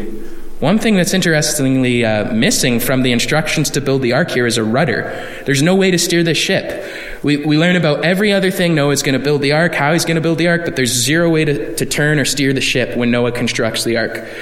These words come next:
So, on the open sea, on the waters,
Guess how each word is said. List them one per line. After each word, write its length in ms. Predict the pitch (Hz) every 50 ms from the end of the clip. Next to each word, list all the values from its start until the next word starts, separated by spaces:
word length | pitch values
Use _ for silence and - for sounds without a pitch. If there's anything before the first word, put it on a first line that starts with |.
| - - -
So, 720 | - - - 151 135 143 190 170 - - - - - -
on 220 | - 113 123 139 139
the 320 | 131 120 110 98 - -
open 380 | 120 127 143 147 165 175 170 151
sea, 480 | - - 156 151 165 196 202 - - -
on 220 | - - 160 156
the 80 | 165 170
waters, 480 | 156 147 143 147 165 175 180 185 -